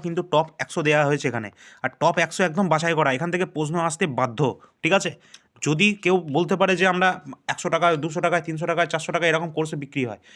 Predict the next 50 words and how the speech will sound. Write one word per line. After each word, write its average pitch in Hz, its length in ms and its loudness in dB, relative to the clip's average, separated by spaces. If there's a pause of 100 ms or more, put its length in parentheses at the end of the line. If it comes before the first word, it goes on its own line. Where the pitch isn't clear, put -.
(220)
সেই 165 220 0
জায়গায় 175 280 2
কিন্তু 175 220 -2 (100)
আমরা 156 160 -2
শুধুমাত্র 170 480 -4 (160)
একান্ন 165 200 -2 (100)
টাকায় 160 260 0
জানুয়ারি 156 300 2
থেকে 160 180 -2
ডিসেম্বর 151 420 0 (140)
পু-, 160 240 -8
সম্পূর্ণ 151 380 0
মাসের 147 340 0
কারেন্ট 165 200 0
অ্যাফেয়ার্স 147 280 0
দিচ্ছি, 127 220 -6 (360)
তা - 100 -4
আবার 165 220 2
পুরো 185 120 2
সিলেক্টিভ, 165 560 0
তোমাদের 151 240 0 (100)
খুব 190 180 2
বেশি 175 200 2
পড়তে 156 200 -2
হবে 127 120 2
না। 113 80 -4
অনেকে 165 280 0
দেখবে 175 240 0
যে 175 100 -2 (340)
দিচ্ছে 180 200 -2 (100)
একশো 165 200 -4
টাকা, 175 120 2
দুশো 175 240 -2
টাকায় 185 200 2
তারা 185 120 4 (160)
বিক্রি 202 220 -4
করছে, 190 260 0
কিন্তু 175 280 -2
কত 196 100 2 (100)
দিচ্ছে? 147 200 -4 (320)
তিনশো 214 280 2
চারশো 185 280 -4
পেজের 156 240 2
হয়ে 123 120 0
যাচ্ছে 117 200 -8
তাদের, 104 180 -14 (360)
কিন্তু 143 180 -2
আমাদের 160 340 2
তা 156 80 4 (120)
না, 120 60 0